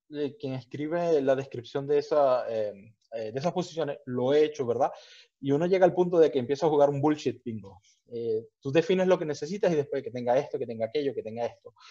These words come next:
Tal vez es un poco, mm, digamos, no correcto, ¿verdad? Eh, pero es así, o te da flojera, ¿verdad? Hacerlo y vas a una plataforma de empleo y copias la primera que,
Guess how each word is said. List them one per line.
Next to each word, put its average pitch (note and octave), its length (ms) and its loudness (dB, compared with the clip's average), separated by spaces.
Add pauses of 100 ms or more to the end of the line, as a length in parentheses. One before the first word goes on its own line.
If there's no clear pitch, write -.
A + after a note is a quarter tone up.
(760)
Tal E3 160 6
vez G#3+ 100 6
es G#3 60 2
un G#3+ 180 4
poco, G3+ 540 2
mm, D#3+ 520 -8 (380)
digamos, D#3+ 540 2
no D#3+ 260 6
correcto, E3+ 720 6 (200)
¿verdad? B2+ 340 -2 (680)
Eh, D3 260 4 (160)
pero D#3+ 400 4 (320)
es F#3 300 -6
así, F3+ 340 -4
o D3 340 4 (280)
te D3 120 4
da D#3 100 6
flojera, F#3 500 4
¿verdad? E3 380 4
Hacerlo F3+ 480 2
y C#3+ 100 0
vas C#3+ 280 4 (160)
a D#3+ 80 4
una D3+ 260 0
plataforma D3 560 2
de D3+ 100 4
empleo D#3+ 520 4
y C3+ 180 -4
copias C#3+ 320 2
la C#3+ 160 6
primera C3 380 0
que, B2 380 -4